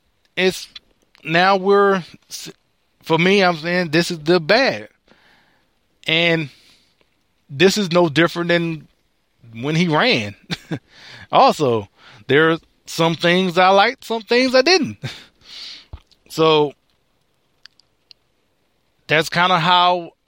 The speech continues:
I feel like the next four years are gonna be. <laughs> And when we get up to the re-election time, we'll, you know,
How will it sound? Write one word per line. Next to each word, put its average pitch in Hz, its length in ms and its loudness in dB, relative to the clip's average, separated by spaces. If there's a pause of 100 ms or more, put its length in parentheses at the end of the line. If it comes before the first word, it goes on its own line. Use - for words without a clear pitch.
I 147 140 0
feel 180 240 -2
like 180 180 2
the 180 80 0
next 196 200 -2
four 214 180 4
years 269 180 -2
are 160 60 -12
gonna 135 200 -2
be. - 440 -2
<laughs> - 1900 -20
And 135 400 -2 (600)
when 139 480 -2
we 160 260 0 (360)
get 139 140 0
up 170 220 2
to 170 340 2
the 156 300 -4 (100)
re-election 175 560 0
time, 190 380 0
we'll, 180 280 -6 (140)
you 143 100 -12
know, 135 220 -6